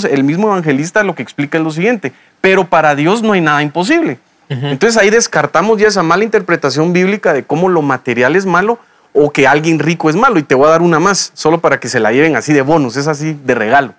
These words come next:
Speaker 2: Así.
Speaker 1: Y es la siguiente. ¿Qué tanto dinero más necesitas o qué tanto dinero menos necesitas para ser salvo o no?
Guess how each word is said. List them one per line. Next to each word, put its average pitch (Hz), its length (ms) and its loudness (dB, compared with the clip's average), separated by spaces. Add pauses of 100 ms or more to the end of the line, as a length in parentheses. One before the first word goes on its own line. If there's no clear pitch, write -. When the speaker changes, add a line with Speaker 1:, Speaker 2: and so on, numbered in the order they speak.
(200)
Speaker 2:
Así. 143 180 -4
Speaker 1:
Y 143 40 2
es 151 60 2
la 170 120 2
siguiente. 135 420 -4 (600)
¿Qué 240 160 2
tanto 254 580 0
dinero 180 380 0
más 202 480 -2 (180)
necesitas 147 800 -2
o 170 100 -4
qué 165 100 -2
tanto 185 380 -4
dinero 151 300 0
menos 160 520 0
necesitas 120 680 -2 (260)
para 135 200 2
ser 147 180 -2
salvo 143 320 -2
o - 20 -6
no? 151 180 -2